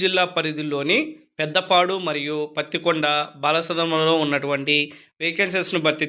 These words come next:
చేయడానికి ఈ నోటిఫికేషన్ అయితే రిలీజ్ చేయడం జరిగింది. ఈ నోటిఫికేషన్లో ఏ ఏ వేకెన్సీస్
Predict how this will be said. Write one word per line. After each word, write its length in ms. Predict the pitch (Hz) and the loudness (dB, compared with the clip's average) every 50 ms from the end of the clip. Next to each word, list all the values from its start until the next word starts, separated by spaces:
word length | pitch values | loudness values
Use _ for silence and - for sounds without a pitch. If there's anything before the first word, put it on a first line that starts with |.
| - 160 | 0 2
చేయడానికి 400 | 156 151 156 151 156 156 - 226 185 | 2 2 2 0 0 -4 -6 -6 -6
ఈ 20 | 175 160 | -4 -4
నోటిఫికేషన్ 560 | 151 151 151 147 - 160 156 151 - 151 147 151 | -4 -6 -8 -4 -2 -2 -2 -2 -2 -4 -6 -6
అయితే 140 | 151 165 160 151 | -4 -4 -4 -4
రిలీజ్ 240 | 143 139 143 139 143 | -4 -6 -6 -4 -4
చేయడం 240 | 151 139 135 131 131 127 | -2 -2 -2 -4 -4 -6
జరిగింది. 360 | 131 127 120 127 123 120 120 120 - - - - - _ - 165 | -6 -6 -6 -8 -8 -10 -10 -12 -12 -16 -20 -20 -20 _ -2 0
ఈ 40 | 175 180 | 2 2
నోటిఫికేషన్లో 680 | 185 196 208 214 - - 190 185 - 185 165 165 180 190 175 156 | 2 2 0 -2 -2 0 0 0 0 -2 -4 -4 -2 0 2 2
ఏ 60 | 156 160 165 | 4 2 2
ఏ 20 | 170 156 | 0 0
వేకెన్సీస్ 480 | 156 151 151 156 147 147 151 147 151 | -4 -4 -4 -6 -8 -8 -8 -10 -8